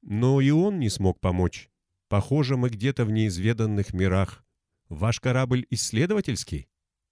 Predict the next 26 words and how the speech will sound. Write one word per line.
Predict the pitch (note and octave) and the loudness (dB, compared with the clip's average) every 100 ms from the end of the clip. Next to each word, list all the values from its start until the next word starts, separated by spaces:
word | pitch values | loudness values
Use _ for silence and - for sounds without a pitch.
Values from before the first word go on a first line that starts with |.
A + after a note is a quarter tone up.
| _ _ _ _ _ _ _ | _ _ _ _ _ _ _
Похоже, | - D3+ - F#3+ E3+ | -2 0 2 2 2
и | F3 | 2
мне | D3+ D3 E3+ | 2 2 0
пора | - D3 A2+ | 0 0 0
рассказать | G#2 - G2+ G2 E2+ | -2 0 0 0 -2
о | |
себе, | D#2+ F2+ D2+ C#2 - _ | -6 -6 -4 -6 -10 _
не | - F#2 | -4 -4
так | - D3+ - | 0 -2 -2
ли? | D#2+ - _ _ _ - | -8 -8 _ _ _ -8
Меня | F#2 A#2+ F3 | -2 2 2
зовут | D#3 D#3 E3 - | 0 0 -2 0
Эрик, | E3+ C3 - - - _ | 0 0 -4 -10 -20 _
отец | F#2 E2+ E3+ - | -4 -2 -4 -6
фермер. | - F#2 F2 E2+ - _ _ _ _ - - - | -4 -2 -2 -6 -8 _ _ _ _ -20 -20 -10
Я | - D3 | -2 0
заинтересовал | C#3 C#3 B2 C3 B2 C#3+ C#3 C#3 | 2 0 2 0 0 0 0 -2
Псиона, | - - C3+ C3 E3 D#2 - - | -4 -2 2 2 2 -2 -8 -6
и | F2+ | 0
он | G2 | 2
меня | A2 A#2+ B2+ | 2 0 0
похитил. | C3 A2 F2+ - - - _ _ _ _ | 0 -2 -4 -4 -12 -14 _ _ _ _
Очнулся | - F#2 - D#3 F#3+ B2 | -4 -4 0 -2 0 0
на | A2 | 0
их | C#3+ | 0
корабле, | - C#3+ C#3 F#2 F2+ F2+ | 0 -2 0 0 0 -2